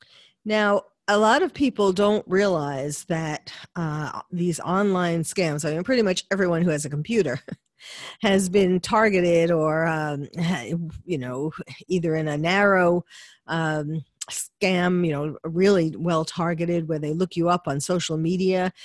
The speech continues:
and they are particularly picking you amongst, because you have some of the characteristics that they look for in social media,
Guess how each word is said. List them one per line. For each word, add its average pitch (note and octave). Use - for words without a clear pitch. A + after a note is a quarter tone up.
and D#3
they D#3+
are D3+
particularly F3
picking F3
you G3
amongst, E3
because F3
you G3
have F3
some F3+
of E3
the D#3
characteristics F#3
that D#3+
they D3+
look F#3
for G#3+
in G3+
social G#3
media, G#3+